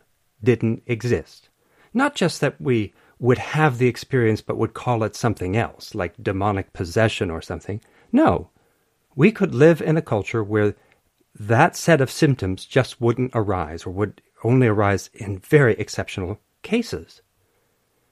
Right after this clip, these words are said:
We could live in a culture where we never encountered anybody with P T S D. That's possible.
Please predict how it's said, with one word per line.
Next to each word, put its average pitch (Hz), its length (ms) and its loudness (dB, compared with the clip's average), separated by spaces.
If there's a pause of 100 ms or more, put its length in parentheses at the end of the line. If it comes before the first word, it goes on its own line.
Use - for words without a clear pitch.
(320)
We 190 100 6
could 135 180 4
live 131 140 4
in 127 80 4
a 117 40 2
culture 123 340 -2
where 123 160 -2
we 127 120 2
never 196 320 2
encountered 151 600 0
anybody 110 400 2
with 98 220 -6
P 113 140 -2
T 110 160 -4
S 98 160 -6
D. - 320 -8 (800)
That's 127 200 -4
possible. - 560 -4